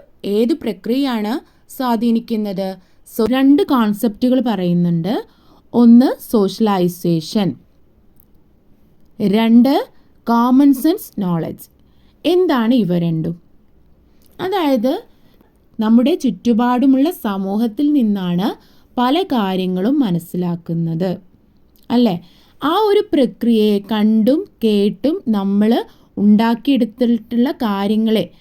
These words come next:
ആ ഒരു പ്രക്രിയയെ നമ്മൾ പറയുന്ന പേരാണ് എന്ത്? സോഷ്യലൈസേഷൻ. എന്താണ് പറയുന്നത്? സോഷ്യലൈസേഷൻ, സാമൂഹീകരണം. മനുഷ്യൻ ഒരു സാമൂഹിക ജീവിയാണ്,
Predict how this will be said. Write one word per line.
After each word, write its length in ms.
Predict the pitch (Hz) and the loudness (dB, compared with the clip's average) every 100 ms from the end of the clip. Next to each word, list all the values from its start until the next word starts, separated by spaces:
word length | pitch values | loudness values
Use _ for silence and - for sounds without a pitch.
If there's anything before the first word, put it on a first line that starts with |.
| _ - | _ -6
ആ 80 | 233 | 0
ഒരു 180 | 359 349 | 2 0
പ്രക്രിയയെ 640 | - 220 185 - 262 302 | 0 -4 -4 -4 -2 0
നമ്മൾ 280 | 311 226 220 | 2 0 0
പറയുന്ന 400 | 214 185 185 185 | -4 -4 -4 -4
പേരാണ് 680 | 185 185 170 175 170 160 170 170 | -4 -2 -2 -2 -4 -4 -6 -8
എന്ത്? 400 | 190 175 175 170 170 - _ _ _ - | -2 0 0 0 -4 -10 _ _ _ -2
സോഷ്യലൈസേഷൻ. 1200 | 202 190 190 180 170 160 - 170 160 - 175 156 - _ _ - | 0 0 -4 -2 -2 -4 -6 -6 -6 -6 -6 -6 -12 _ _ -8
എന്താണ് 300 | 185 196 220 | -4 -2 0
പറയുന്നത്? 540 | 226 214 214 214 359 508 _ _ _ - | 0 0 0 0 -2 -4 _ _ _ -4
സോഷ്യലൈസേഷൻ, 1080 | 208 185 185 185 175 175 175 170 170 196 - | 0 0 -2 -2 0 -2 -2 -2 -2 -6 -6
സാമൂഹീകരണം. 1120 | - 185 180 180 180 180 170 175 170 180 180 - - _ - | -8 -6 -2 -2 0 0 -2 -2 -2 -2 -4 -10 -20 _ 2
മനുഷ്യൻ 580 | 233 247 254 285 381 381 - | 4 4 2 0 -2 -4 -2
ഒരു 140 | 220 | -2
സാമൂഹിക 720 | 226 208 185 185 180 190 196 | -2 -6 -4 -4 -2 -2 -4
ജീവിയാണ്, 800 | 196 185 175 170 165 160 160 190 | -4 -2 -2 -2 -2 -4 -4 -4